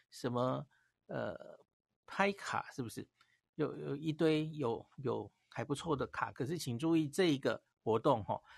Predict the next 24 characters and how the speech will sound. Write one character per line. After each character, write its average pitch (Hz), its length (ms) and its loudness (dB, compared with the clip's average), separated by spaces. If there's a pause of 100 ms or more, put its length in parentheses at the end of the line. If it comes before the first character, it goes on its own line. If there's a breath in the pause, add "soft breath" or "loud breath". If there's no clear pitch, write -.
这 165 100 -6
个 165 80 2
电 160 200 2
子 120 220 -4 (200)
支 143 200 2
付 135 380 0
支 156 180 0
援 123 240 4 (300)
PayPay 143 440 2
的 104 160 -4
这 - 180 -6
个 113 180 0
活 113 240 -2
动， 127 240 2
目 156 260 2
前 123 320 0
就 156 220 2
是 156 120 -4
只 135 200 -6
有 123 160 2
这 143 180 0
两 113 240 -2
张 131 220 0
卡 - 240 -4